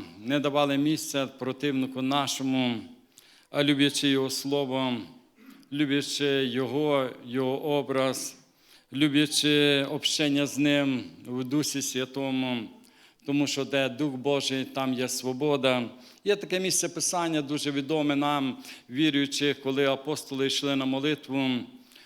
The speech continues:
коли було принесено там,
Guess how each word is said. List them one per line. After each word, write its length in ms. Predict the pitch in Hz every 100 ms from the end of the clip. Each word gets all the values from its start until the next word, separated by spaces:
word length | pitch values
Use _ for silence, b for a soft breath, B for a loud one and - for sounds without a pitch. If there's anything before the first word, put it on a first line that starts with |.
| B B _
коли 1120 | 143 139 143 139 135 131 127 123 120 117 110 107
було 240 | 131 143
принесено 680 | 139 143 139 147 - 131 135
там, 340 | 135 143 135